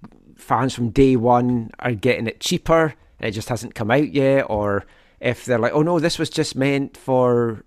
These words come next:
uh, it wasn't meant for renewals." I mean, none of this thing's been said, but I'm hoping the backlash is gonna make them change their mind. But they know they're gonna sell tickets.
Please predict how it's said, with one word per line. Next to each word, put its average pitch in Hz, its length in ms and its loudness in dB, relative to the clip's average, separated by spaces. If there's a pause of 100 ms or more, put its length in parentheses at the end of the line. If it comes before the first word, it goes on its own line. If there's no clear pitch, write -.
uh, 117 260 -2
it 117 100 -6
wasn't 131 280 -4
meant 135 160 -2
for 139 120 -2
renewals." 131 800 0 (240)
I - 40 -18
mean, 143 180 0 (100)
none 147 200 2
of 123 100 2
this - 160 0
thing's 123 220 -2
been 101 160 -8
said, 135 340 0
but 104 120 -2
I'm 117 100 -4
hoping 147 460 0
the 107 100 0
backlash 120 760 -2
is 113 80 -8
gonna 110 160 -4
make 107 160 -2
them 104 120 -8
change 101 300 -4
their 95 80 -6
mind. 104 400 -4 (260)
But 147 80 -2
they 170 80 2
know 233 140 4
they're 226 100 4
gonna 143 180 2
sell 92 260 -4
tickets. - 540 -8